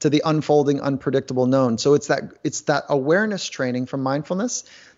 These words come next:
and the deep breath work and breathing work that al-, does allow us to pivot from a very biological framework or standpoint.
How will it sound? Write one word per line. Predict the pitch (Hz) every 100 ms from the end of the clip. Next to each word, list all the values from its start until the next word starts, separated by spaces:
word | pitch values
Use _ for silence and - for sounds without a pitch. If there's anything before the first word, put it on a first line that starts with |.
| _ -
and | 143
the | 143
deep | 127 110 175 208 -
breath | 127 151 151 -
work | 127 123 147
and | 127 120
breathing | 190 233 151
work | 120 131 - _ _
that | - 139
al-, | 143 - 120
does | 160 180
allow | 165 139 135
us | 131 -
to | -
pivot | - 185 143 -
from | - 135
a |
very | 117 131 147 147 139 - - -
biological | 120 104 139 151 139 131 139 131 127 123
framework | - 127 123 117 131 _ _ -
or | 123
standpoint. | - 127 120 - -